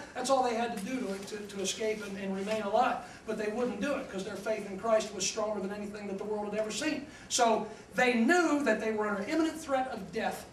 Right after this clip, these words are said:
every hour of every day. And that's why they said, "These goods don't matter. Whatever you need, take it. I might be gone tomorrow." And thousands of them were. It's not Christian communism because there's no such thing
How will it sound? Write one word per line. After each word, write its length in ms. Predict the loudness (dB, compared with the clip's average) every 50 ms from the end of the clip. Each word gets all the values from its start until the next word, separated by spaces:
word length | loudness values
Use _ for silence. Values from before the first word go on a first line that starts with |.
| -6 0
every 400 | 2 2 2 2 0 -4 -4 -2 0
hour 360 | 2 2 2 2 0 -2 -2 -2
of 200 | 0 0 -2 -2 -4
every 280 | -6 -6 -4 -4 -4 -4
day. 320 | -4 -4 -4 -4 -4 -4 -4
And 100 | -4 -4
that's 240 | -2 -4 -4 -4
why 160 | -4 -4 -2 -2
they 160 | -2 -2 -4
said, 400 | -4 -2 0 0 0 0 -2 -4 -8 -14 -16 -18 -20 -20 -20 -20 -20 -20 -14 -10
"These 180 | -8 -6 -6
goods 260 | -4 -2 -2 -2 -2 -2
don't 280 | -4 -4 -4 -4 -4
matter. 340 | -2 -2 -2 -2 -2 -4 -6 -8 -12 -16 -18 -20 -16 -12
Whatever 260 | -10 -8 -6 -6 -6
you 100 | -6 -6
need, 340 | -4 -4 -4 -4 -4 -6 -8 -6
take 240 | -2 2 2 2 2
it. 180 | -2 -6 -8 -8 -4
I 60 | -4 -2
might 240 | -2 -2 -4 -6
be 80 | -6 -8
gone 300 | -8 -6 -6 -6 -4 -4
tomorrow." 400 | -4 -4 -4 -4 -4 -6 -8 -12 -16 -18 -20 -20 -20 -18 -12 -10
And 120 | -10 -8
thousands 460 | -8 -8 -8 -6 -8 -8 -8 -8 -6 -6
of 100 | -6 -6
them 160 | -6 -6 -6
were. 180 | -6 -6 -6 -8 -12 -16 -20 -20 -18 -14
It's 180 | -12 -10 -4 -2
not 240 | 0 0 0 -2 -4
Christian 320 | -4 -4 -4 -6 -8 -6
communism 540 | 0 2 2 2 2 0 -4 -6 -8 -8 -8
because 260 | -8 -8 -6 -6 -6
there's 180 | -6 -6 -6 -6
no 120 | -6 -6
such 300 | -6 -4 -4 -4 -6 -4
thing 360 | -2 -2 -2 -2 -4 -6 -8